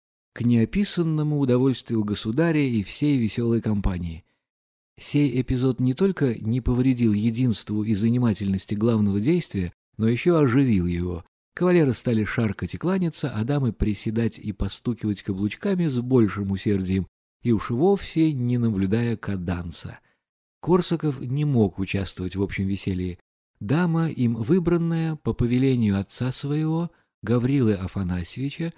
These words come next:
подошла к Ибрагиму и, потупя голубые глаза, робко подала ему руку.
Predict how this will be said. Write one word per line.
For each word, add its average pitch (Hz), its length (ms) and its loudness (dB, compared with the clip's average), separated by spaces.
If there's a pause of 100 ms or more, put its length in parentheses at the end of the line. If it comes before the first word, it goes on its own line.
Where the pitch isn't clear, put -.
(420)
подошла 139 420 0
к - 120 -4
Ибрагиму 101 840 -2 (840)
и, 127 100 0
потупя 127 680 -2
голубые 110 760 0
глаза, 104 560 -4 (480)
робко 165 480 -2
подала 113 460 0
ему 131 260 -2
руку. 82 540 -8